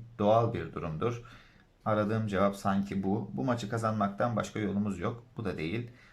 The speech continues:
Burada bize ders veren, e, bir, e, anlam, bir fikir çıkarmamızı isteyen cümle C.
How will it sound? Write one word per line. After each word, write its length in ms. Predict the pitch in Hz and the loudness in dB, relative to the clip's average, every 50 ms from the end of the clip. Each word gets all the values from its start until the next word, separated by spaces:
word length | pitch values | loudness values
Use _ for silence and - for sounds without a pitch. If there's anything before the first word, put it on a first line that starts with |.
| - _ - | -20 _ -12
Burada 420 | 123 120 135 139 135 143 143 139 | -8 -4 -4 -2 -2 -2 -2 -2
bize 320 | 139 131 135 143 143 131 135 | -2 -2 0 0 0 2 2
ders 340 | 131 131 139 - - - 98 | 2 2 2 0 0 0 0
veren, 320 | 90 85 - 82 95 98 - - - - - | 2 2 2 0 -2 -2 -6 -8 -8 -6 -2
e, 420 | 95 90 90 90 90 90 - 104 | -2 0 2 2 0 0 -2 -2
bir, 300 | 117 117 113 101 - - | -2 -2 -2 -2 -4 -4
e, 540 | 104 98 92 92 90 90 92 92 90 90 - - - - - - - - - _ - - - | -4 -2 -2 0 0 -2 0 0 -2 -2 -4 -8 -14 -20 -20 -20 -20 -20 -20 _ -20 -6 -2
anlam, 520 | - 104 104 104 110 117 117 117 117 117 - 110 | 0 2 2 2 4 4 4 2 2 0 -2 -4
bir 160 | 110 101 - | -4 -4 -6
fikir 300 | - - - 143 - - | -8 -10 -8 -8 -8 -8
çıkarmamızı 540 | - - - 98 95 95 90 90 90 87 82 | -6 -2 0 0 0 0 -2 -4 -6 -8 -8
isteyen 440 | 98 101 - - 92 90 90 92 | -8 -10 -8 -8 -6 -6 -4 -4
cümle 360 | 92 98 98 104 120 127 117 110 | -2 0 0 0 0 -2 -4 -4
C. 340 | 110 107 104 113 135 - | -2 0 0 0 -2 -4